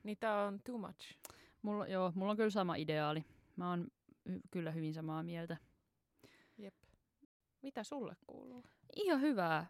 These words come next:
Speaker 2: Mä tulin, mä, mulle laitettiin viestiä, että mun sukulaisia oli menossa mökille nytten. Ne oli vuokrannut mökin, niin mä kävin siellä nytte kaikkia rokotettuja sukulaisia katsomassa maanantaista eiliseen. Ja se oli kyllä hauskaa. Kunnon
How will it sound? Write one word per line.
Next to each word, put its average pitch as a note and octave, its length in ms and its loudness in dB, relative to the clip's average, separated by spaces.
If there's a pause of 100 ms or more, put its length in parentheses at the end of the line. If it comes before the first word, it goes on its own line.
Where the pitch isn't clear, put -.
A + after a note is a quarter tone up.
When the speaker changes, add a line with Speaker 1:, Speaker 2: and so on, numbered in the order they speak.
(120)
Speaker 2:
Mä D4 140 6
tulin, A#3+ 420 4
mä, C#4+ 180 6 (180)
mulle C#4 240 6 (220)
laitettiin A#3+ 420 6
viestiä, C#4 300 6
että G#3+ 140 2
mun G3+ 140 4
sukulaisia G#3 560 4
oli F#3+ 120 4
menossa E3+ 340 0
mökille G3 720 0 (240)
nytten. F#3+ 520 0
Ne F3+ 80 2
oli F3+ 120 2
vuokrannut E3+ 380 0
mökin, G3 340 0
niin E3 80 0
mä D#3+ 100 2
kävin E3 260 0
siellä F#3 340 2
nytte D#3+ 360 -2 (680)
kaikkia F3 360 0
rokotettuja E3 600 2
sukulaisia E3 540 2
katsomassa D#3 720 2 (320)
maanantaista E3+ 720 2 (340)
eiliseen. E3+ 640 4
Ja D#3+ 140 4 (100)
se - 120 2
oli B3 140 6
kyllä A#3+ 180 2
hauskaa. F3+ 520 4 (580)
Kunnon A3 460 4